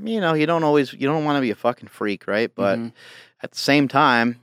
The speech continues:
Speaker 1: if you did, uh, <laughs> if you're on a camping trip and you're like, "You know what?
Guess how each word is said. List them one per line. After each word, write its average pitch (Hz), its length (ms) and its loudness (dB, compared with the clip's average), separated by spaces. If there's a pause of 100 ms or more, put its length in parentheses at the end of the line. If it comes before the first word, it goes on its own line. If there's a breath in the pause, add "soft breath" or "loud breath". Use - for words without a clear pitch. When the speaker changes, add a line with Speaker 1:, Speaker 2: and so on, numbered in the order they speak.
Speaker 1:
if - 220 -8
you 113 140 0
did, 107 440 2
uh, 98 380 0
<laughs> - 840 -20
if - 180 -4
you're 117 80 2
on 110 80 4
a 104 60 -2
camping 135 420 0
trip 110 320 0
and 101 80 -6
you're 101 100 -2
like, 104 180 -2
"You 107 40 -4
know 120 120 0
what? 165 220 0